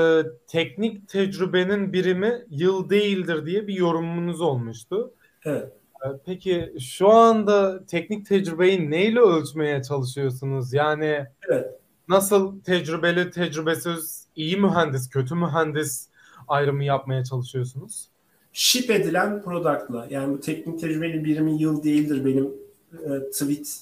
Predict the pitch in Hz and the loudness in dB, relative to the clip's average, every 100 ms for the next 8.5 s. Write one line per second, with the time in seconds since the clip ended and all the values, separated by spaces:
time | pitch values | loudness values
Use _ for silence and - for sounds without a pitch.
0 | _ - 139 131 135 - 151 - - 135 | _ -12 -6 -6 -6 -4 -2 -2 -4 -6
1 | - - 131 131 - - - 135 135 151 | -8 -12 -6 -6 -6 -14 -8 -6 -4 -4
2 | 151 - 151 135 135 208 - _ _ _ | -6 -6 -4 -4 -4 -8 -12 _ _ _
3 | - 160 160 175 180 190 165 170 170 165 | -4 -4 -4 -6 -4 -2 2 4 6 4
4 | 165 175 185 151 143 147 143 139 147 262 | 2 0 2 2 2 0 2 0 2 2
5 | 220 190 156 127 123 127 123 165 - - | 2 0 0 -2 -4 -4 -2 -4 -6 -14
6 | - 160 143 139 135 131 - _ _ _ | -8 0 2 2 0 -2 -6 _ _ _
7 | _ _ _ - 180 185 240 233 202 196 | _ _ _ -6 0 0 0 2 4 4
8 | 180 233 262 262 | 2 2 2 0